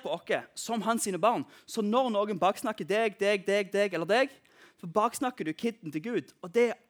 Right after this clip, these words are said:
avskyr han. Eh, men så må vi jo bare innrømme at der er et eller annet, jeg synes jeg kaller det attraktivt,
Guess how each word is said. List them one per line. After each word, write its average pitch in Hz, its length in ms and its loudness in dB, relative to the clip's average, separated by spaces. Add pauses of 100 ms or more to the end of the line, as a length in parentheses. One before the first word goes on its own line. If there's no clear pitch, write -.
(140)
avskyr 214 480 -2
han. 127 220 -6 (1300)
Eh, 143 240 -8
men 214 120 0
så 269 80 2
må 269 200 10
vi 233 200 10
jo 202 80 4
bare 214 160 6
innrømme 147 380 2 (580)
at - 80 -8
der - 160 2
er 247 320 4
et - 160 -4
eller 180 160 2
annet, - 320 -4 (1300)
jeg 202 80 -10
synes 220 120 -8
jeg 226 80 -6
kaller 220 160 2
det - 200 -2
attraktivt, 135 760 -6